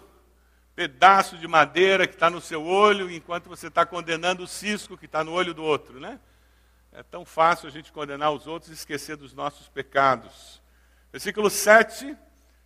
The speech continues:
Jesus trabalha com o conceito da bondade de Deus. Façam aos outros o que você deseja que os outros façam a você. Versículo treze,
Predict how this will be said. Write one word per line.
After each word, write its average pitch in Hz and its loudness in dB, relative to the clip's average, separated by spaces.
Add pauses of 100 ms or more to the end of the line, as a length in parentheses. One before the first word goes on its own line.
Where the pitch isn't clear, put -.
(120)
Jesus 151 -18
trabalha 190 6
com 190 -6
o 175 -12
conceito 196 -8
da 175 2
bondade 175 0
de 160 -18
Deus. 147 -8 (240)
Façam 202 -6
aos 135 -2
outros 160 -4
o 127 -20
que - -20
você 147 -16
deseja 143 -12
que 135 -18 (420)
os 123 -18
outros 139 -8
façam 131 -2
a 123 -12
você. 127 -8 (1040)
Versículo 147 -16
treze, 123 -6